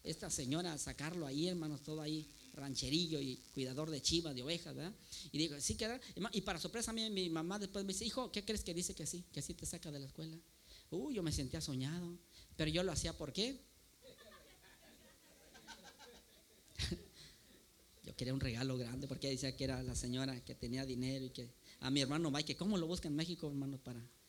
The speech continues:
<laughs> todo el mundo busca a hermano Mike para sacarle de la escuela. Muy cotizado, hermana Guille también. Dios los bendiga, mis hermanos. Dios los bendiga.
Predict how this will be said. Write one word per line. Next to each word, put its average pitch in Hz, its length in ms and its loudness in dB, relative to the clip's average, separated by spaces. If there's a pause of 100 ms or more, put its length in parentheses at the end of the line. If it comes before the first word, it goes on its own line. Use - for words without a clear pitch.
(720)
<laughs> - 1800 -8
todo 165 160 0
el 160 60 4
mundo 165 180 6
busca 156 200 6
a - 20 2
hermano 143 260 2
Mike 139 300 0
para 127 120 0
sacarle 139 340 -2
de 127 120 -2
la 123 60 -4
escuela. 123 280 -2
Muy 143 420 2
cotizado, 156 400 0
hermana 156 260 2
Guille 135 300 4
también. 120 420 -2
Dios 147 240 2
los 156 100 2
bendiga, 135 320 4
mis 127 160 0
hermanos. 120 300 -2
Dios 139 120 0
los 139 100 2
bendiga. 131 340 -4